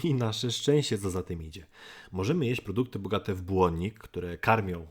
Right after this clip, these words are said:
w cudzysłowie, dobre bakterie, produkty fermentowane jak jogurt, kefir, kiszonki, ale także możemy zwiększyć różnorodność kolorowych warzyw i owoców. Im ich więcej, tym lepiej. I jak już padło, możemy się więcej ruszać.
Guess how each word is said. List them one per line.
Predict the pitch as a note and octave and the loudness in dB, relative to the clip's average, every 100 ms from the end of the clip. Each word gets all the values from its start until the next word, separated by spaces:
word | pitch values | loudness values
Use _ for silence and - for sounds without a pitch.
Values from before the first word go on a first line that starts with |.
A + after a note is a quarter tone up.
| - | -18
w | |
cudzysłowie, | - G2+ F2+ - G#2 F2 | -10 -6 -4 -2 -2 0
dobre | G2+ G2+ F2 | -2 0 0
bakterie, | F2+ - G#2+ A#2 | -2 -2 0 0
produkty | - _ G2+ G2 D3+ - A2 | -2 _ -4 -2 -2 -4 -6
fermentowane | - A2+ G#2 G2 F2 F2+ G2+ A2+ | -4 -2 -2 -2 -2 0 0 0
jak | F#2 - - | -2 -4 -2
jogurt, | F#2+ A#2 A#2+ G2+ | 0 0 -2 -4
kefir, | - G#2+ A#2+ C#3 C3 - | -4 -4 -4 -6 -6 -10
kiszonki, | - - G2 A2 - D3 - _ _ - - - | -8 -4 -2 -4 -6 -10 -10 _ _ -20 -20 -20
ale | - D#3 C4+ | -6 -2 -2
także | - F3 F3 D#3 | 0 0 0 0
możemy | C3+ B2 A2 | 0 0 -2
zwiększyć | G#2 A2 G#2+ G#2+ | 0 -2 -2 -2
różnorodność | C3+ A2+ G2+ G2 G2+ G2 G2 - | -2 -2 0 2 2 0 -4 -2
kolorowych | G2 F#2+ F2+ F2 | -2 -2 -2 -4
warzyw | E2 F2 F#2+ F#2+ - | -4 -6 -4 -6 -8
i | G2 G2 - | -12 -10 -6
owoców. | F2 E2+ E2 E2+ - - _ | -4 -4 -8 -12 -16 -20 _
Im | B2+ C3 | -4 -4
ich | F2+ - | -8 -10
więcej, | F2 A#2+ F3+ - G2+ F2+ E2 _ _ | -4 -2 -2 -6 -6 -6 -10 _ _
tym | - E2+ | -8 2
lepiej. | F#3 G3 F2 D#2 - _ _ | 2 2 -8 -12 -16 _ _
I | A3 | -2
jak | G3 - | -2 0
już | G#2 | -4
padło, | - E3 E3 C#3 | 0 0 0 -2
możemy | F#2+ F2 F2 F#2+ | -2 -4 -4 -4
się | - G#2+ | -4 -6
więcej | F#2+ E2 D#2 - F2+ | -6 -6 -6 -4 -2
ruszać. | G#2+ - E2 - | -2 -4 -8 -14